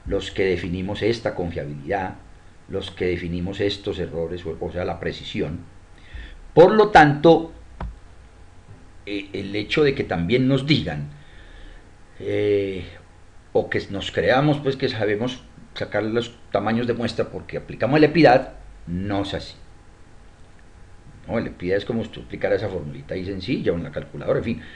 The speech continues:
No, aquí lo que tenemos que saber y aplicar la situación con, con, con, eh, argumentos es por qué definimos esta proporción que le vamos a colocar al aparato aquí.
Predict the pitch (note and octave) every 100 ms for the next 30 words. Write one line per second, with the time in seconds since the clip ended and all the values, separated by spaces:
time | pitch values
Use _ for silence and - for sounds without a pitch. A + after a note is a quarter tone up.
0 | - - F#3+ B2+ - - - - E3 F3
1 | D3 C3+ E3+ F3+ F3 F#3 F3 F3 E3+ D#3
2 | D3 B2+ A#2 - C3+ E3+ E3 C3 A2+ B2
3 | C3 E3+ D#3+ - - - A2+ - - -
4 | G2+ G2+ F#2 F2 E2+ - - - F2+ E2+
5 | G2+ C3+ D3+ - F3 F3 - - - -
6 | - B2+ B2 - - D#3 D3 - - G3
7 | A3+ E3+ A#2 G2+ G2+ A2 G#2 - - F#2
8 | - - F#2 F2 G2+ F2+ F2+ G#2 F#2+ E2
9 | D#2+ F2+ F#2 - D#2 D2+ F2 F2+